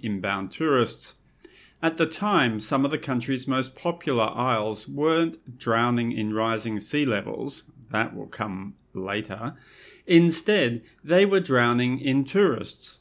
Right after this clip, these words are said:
and Koh Phi Phi Leh was the most bandied around of this on the sky is falling front. Then the pandemic came,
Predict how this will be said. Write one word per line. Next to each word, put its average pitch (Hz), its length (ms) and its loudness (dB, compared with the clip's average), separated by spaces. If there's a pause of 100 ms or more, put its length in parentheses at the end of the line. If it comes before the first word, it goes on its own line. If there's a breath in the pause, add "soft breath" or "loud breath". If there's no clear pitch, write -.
(220)
and 131 160 0
Koh 185 160 2
Phi 190 140 -2
Phi 180 200 0
Leh 107 400 0
was 113 260 -2
the 139 60 0
most 131 340 0
bandied 123 480 2
around 107 500 0
of 98 220 -10
this 120 320 -2
on 120 160 2
the 123 80 0
sky 107 380 -2
is 107 360 -4
falling 110 540 2
front. 113 440 0 (840 soft breath)
Then 110 340 0
the 113 100 0
pandemic 127 640 0
came, 120 480 -4